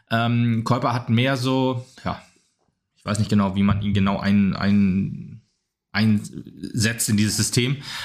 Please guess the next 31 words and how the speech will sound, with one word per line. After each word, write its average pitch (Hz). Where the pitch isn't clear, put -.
Ähm, 107
also 101
hat 113
auch 110
mal 110
Sechser 113
gespielt, 110
das 98
ist, -
das 98
ist 98
klar. 107
Blacher 107
war 104
dann 98
vielleicht 101
auch 98
etwas 101
offensiver 113
mal, 123
aber 95
eigentlich 117
klare, 113
klare 110
Off-, -
äh, 101
klare 104
Defensivaufgabe 120
für 117
David 113
Blacher. 117